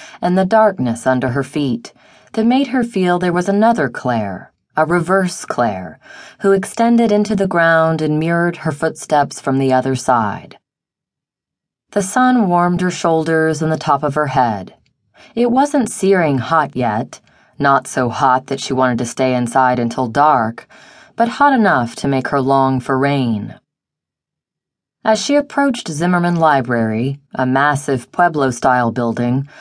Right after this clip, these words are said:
her reflection was visible in the glass doors.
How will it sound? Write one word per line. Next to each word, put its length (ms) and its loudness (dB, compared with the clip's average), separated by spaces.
her 160 -2
reflection 580 0
was 140 0
visible 500 -2
in 80 0
the 80 -2
glass 400 2
doors. 640 -2